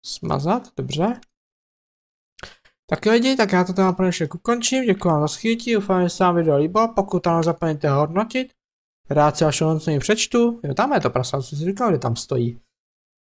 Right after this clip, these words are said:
Tam jsou dokonce krávy na střeše, ok. No, rád si vaše hodnocení přečtu, dneska to bylo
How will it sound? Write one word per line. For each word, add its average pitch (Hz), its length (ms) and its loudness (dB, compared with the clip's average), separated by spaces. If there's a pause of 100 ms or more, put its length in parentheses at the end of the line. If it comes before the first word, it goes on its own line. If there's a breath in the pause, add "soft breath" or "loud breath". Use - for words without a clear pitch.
(120)
Tam 127 100 -2
jsou 135 100 -2
dokonce 143 320 0
krávy 180 340 4
na 127 100 0
střeše, - 420 -8 (540)
ok. - 180 -16 (1000 loud breath)
No, 262 320 -2
rád 180 180 4
si 202 60 4
vaše 196 180 6
hodnocení 196 300 4
přečtu, 240 380 0
dneska 233 320 2
to 196 120 4
bylo 185 460 6